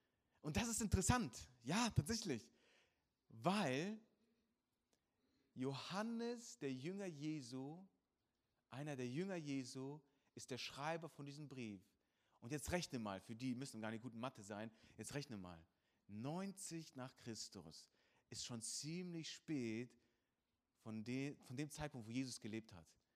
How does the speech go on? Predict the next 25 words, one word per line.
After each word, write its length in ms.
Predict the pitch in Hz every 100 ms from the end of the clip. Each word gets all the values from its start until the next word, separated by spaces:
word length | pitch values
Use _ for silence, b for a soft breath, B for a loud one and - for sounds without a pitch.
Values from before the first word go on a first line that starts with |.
| b b b
Das 300 | 123 117 -
heißt, 440 | 202 196 185 190 - B -
dass 220 | 147 -
der 120 | 151
Jünger 480 | 131 196 277 247 180
Johannes 840 | 160 165 165 202 254 175 185 208 - B -
zur 160 | - -
Zeit 320 | 226 226 233
von 160 | 214
Jesus 340 | 190 233 202 -
ziemlich 680 | - - 285 294 254 160 -
jung 240 | 285 294
sein 240 | 196 190 175
musste, 480 | 185 185 - 208 208 B 190
dass 240 | 180 143
bis 1040 | 143 214 311 339 339 330 330 320 262 -
neunzig 560 | 214 269 294 302 269 226
nach 180 | 262 233
Christus 680 | - 254 220 - 202 220 -
er 200 | 220 254
immer 180 | 294
noch 140 | 277 233
am 120 | 220
Leben 260 | 262 233 160
war. 280 | 123 101